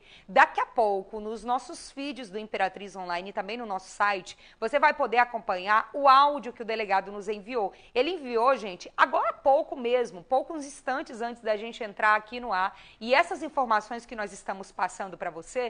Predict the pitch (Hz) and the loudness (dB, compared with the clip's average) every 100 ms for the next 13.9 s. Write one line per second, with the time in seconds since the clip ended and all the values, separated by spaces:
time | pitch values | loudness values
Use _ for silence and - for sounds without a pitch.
0 | - - - 233 254 - 254 175 240 233 | -8 -20 2 4 4 2 0 0 -2 -6
1 | - 254 208 220 - 240 233 214 196 190 | -2 2 2 0 -6 -10 -8 -4 -4 -4
2 | 214 202 208 202 185 180 208 202 - - | -8 -8 -8 -6 -4 -4 -6 -10 -10 -12
3 | 208 190 214 - - 180 160 - - - | -12 -6 -6 -6 -12 -14 -16 -20 -8 -2
4 | 269 269 330 320 330 302 277 302 269 254 | -2 0 0 2 2 2 2 2 0 -2
5 | 214 233 214 151 214 247 - _ - - | 0 0 0 -6 -12 -12 -14 _ -12 6
6 | 330 285 233 208 220 - - 240 220 233 | 6 6 6 6 4 -4 -2 -2 0 -4
7 | - 240 - 226 226 214 208 208 208 170 | -4 -10 -2 0 0 -2 -2 -4 -10 -12
8 | 185 202 208 196 202 202 190 208 202 190 | -16 -2 0 0 0 -4 -4 -8 -12 -4
9 | 196 196 190 190 190 202 - 180 202 226 | -4 -4 -10 -8 -8 -10 -12 -12 -14 -16
10 | - - - - _ _ - 523 523 349 | -10 -10 -10 -20 _ _ -4 -2 -2 -6
11 | 302 233 240 - 202 202 202 185 - 196 | -6 -8 -8 -8 -8 -8 -8 -12 -12 -16
12 | - 180 185 226 214 196 170 190 202 233 | -12 0 4 6 6 2 -6 -10 -12 -8
13 | 220 196 185 - 165 185 214 - | -6 0 -2 -2 -2 2 2 0